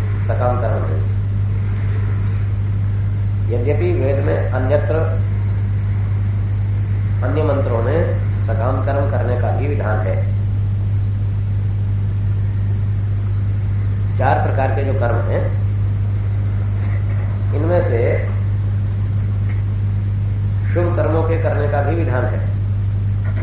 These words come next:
और आगे चलकर मिश्रित कर्मों के करने का भी विधान है, पर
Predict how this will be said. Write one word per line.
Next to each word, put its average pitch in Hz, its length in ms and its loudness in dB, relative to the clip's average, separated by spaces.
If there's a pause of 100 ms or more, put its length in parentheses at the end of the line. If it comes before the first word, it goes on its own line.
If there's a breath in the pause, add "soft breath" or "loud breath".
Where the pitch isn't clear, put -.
(1300)
और 117 180 0 (300)
आगे 120 300 0
चलकर 101 340 0 (440)
मिश्रित - 400 0 (120)
कर्मों - 320 0
के 104 200 0
करने 101 340 0
का 110 80 0 (100)
भी 101 120 0
विधान 101 340 0
है, 101 160 0 (1600)
पर 101 120 0